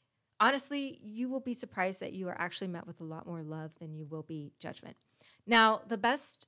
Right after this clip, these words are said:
teams and tribes communicate very well. Think of high-pressure environments.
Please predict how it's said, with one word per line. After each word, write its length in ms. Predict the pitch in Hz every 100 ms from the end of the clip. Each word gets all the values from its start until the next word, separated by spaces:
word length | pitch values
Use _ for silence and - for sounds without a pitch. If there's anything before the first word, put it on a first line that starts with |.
| -
teams 460 | - 226 190 180 -
and 180 | 190
tribes 560 | 185 190 160 160 165 - _ _ _ _
communicate 720 | 208 202 202 202 208 190 -
very 240 | 180 165 170
well. 300 | 160 151 160
Think 160 | 254 285
of 120 | 349
high-pressure 500 | 262 254 240 226 220
environments. 680 | 196 160 160 151 - -